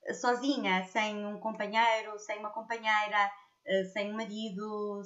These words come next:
eh, sem uma mulher, eh, sem filhos. E geralmente as pessoas fixam-se nesta questão, casados, solteiros, viúvos, enfim, qualquer tipo de relação.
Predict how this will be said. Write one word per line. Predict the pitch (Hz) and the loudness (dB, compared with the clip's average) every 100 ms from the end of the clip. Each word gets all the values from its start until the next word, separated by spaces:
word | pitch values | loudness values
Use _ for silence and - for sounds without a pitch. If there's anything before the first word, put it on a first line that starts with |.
| - | -4
eh, | 196 190 190 185 185 180 | 0 2 2 0 -4 -4
sem | 208 | -4
uma | 202 | -4
mulher, | 214 214 208 202 196 196 | -4 -4 0 2 2 0
eh, | 196 185 | -4 -6
sem | 311 - | -8 -10
filhos. | - 214 202 202 196 - - _ _ _ _ _ _ _ _ _ | -12 -14 -10 -8 -8 -10 -18 _ _ _ _ _ _ _ _ _
E | 220 | -4
geralmente | 262 262 262 247 | 4 4 4 -2
as | 240 | -6
pessoas | - - 240 240 240 - - _ _ _ _ - | -10 -2 0 2 0 -4 -10 _ _ _ _ -2
fixam-se | 311 330 - 208 185 180 - _ _ | 4 4 2 0 0 -2 -12 _ _
nesta | 208 247 269 - 247 | -4 0 0 0 -2
questão, | - - 220 208 233 - _ _ _ _ _ _ _ - | -2 4 6 6 4 -2 _ _ _ _ _ _ _ 0
casados, | 262 269 269 262 - | 2 6 4 4 0
solteiros, | 247 - 240 233 226 190 175 | -2 0 6 6 6 -2 -6
viúvos, | 180 185 233 233 208 190 196 185 - - _ _ _ _ _ _ _ _ _ _ _ _ _ _ _ | -4 -2 -2 -4 -6 -6 -8 -10 -14 -18 _ _ _ _ _ _ _ _ _ _ _ _ _ _ _
enfim, | 285 277 208 175 170 | 2 4 4 4 2
qualquer | - 247 247 269 254 - | 0 0 4 4 4 0
tipo | 240 185 196 | -10 -12 -12
de | |
relação. | 220 220 226 - 190 185 180 180 | -10 -4 -6 0 4 4 2 -2